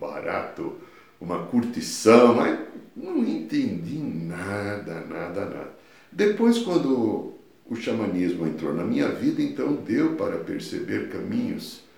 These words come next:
importantes e interessantes. E isso, então, começou a ser desenvolvido. O animal de poder, ele é considerado um arquétipo. Arquétipos são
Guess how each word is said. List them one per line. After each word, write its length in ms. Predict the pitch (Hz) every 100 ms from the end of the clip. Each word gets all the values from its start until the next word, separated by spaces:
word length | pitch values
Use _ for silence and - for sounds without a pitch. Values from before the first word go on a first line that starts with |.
| - - -
importantes 1200 | 101 98 98 92 - 117 - - - - - - - _ _ _ _ _ _
e 360 | - 104 107 107
interessantes. 840 | 104 113 113 - 104 90 - -
E 160 | 87 90
isso, 400 | 180 - 185 - - - _ _ _ _ _ _ _ _ _
então, 260 | 131 143 147
começou 500 | 160 139 117 - 107
a 40 |
ser 180 | 107 104
desenvolvido. 640 | 95 107 110 135 - - - - _ _ _ _ _ _ _ _ _ _ - - _ _ _ _ _ _ _ _ _ _ _ _
O 80 | 175
animal 440 | 190 131 123 117
de 60 | -
poder, 760 | - - 90 101 80 - - - -
ele 260 | 92 95 98
é 40 | 98
considerado 920 | 92 87 90 85 85 85 87 85 85
um 300 | 85 82 82
arquétipo. 840 | 82 - - 98 - - - - - - _ _ _
Arquétipos 840 | - 107 - 131 131 120 - - -
são 400 | 101 104 101